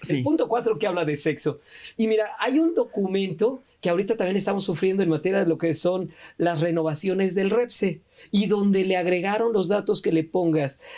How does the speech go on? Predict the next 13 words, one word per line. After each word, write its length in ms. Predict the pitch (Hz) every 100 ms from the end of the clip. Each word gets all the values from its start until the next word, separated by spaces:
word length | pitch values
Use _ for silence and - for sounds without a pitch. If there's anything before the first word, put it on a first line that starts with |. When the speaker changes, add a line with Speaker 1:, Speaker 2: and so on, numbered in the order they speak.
| -
Speaker 2:
eh, 460 | - 156 160 156 - _ -
eh, 340 | 160 156 151
de, 320 | 147 156 151 151
en 100 | 147
el 100 | 147
caso 200 | 165 185
de 60 |
los 120 | 196 202
trabajadores, 560 | 208 175 226 254 - - -
si 160 | 170
son 260 | 147 202 196
hombres, 460 | 196 208 233 - _ _
mujeres 720 | - 156 175 226 262 262 -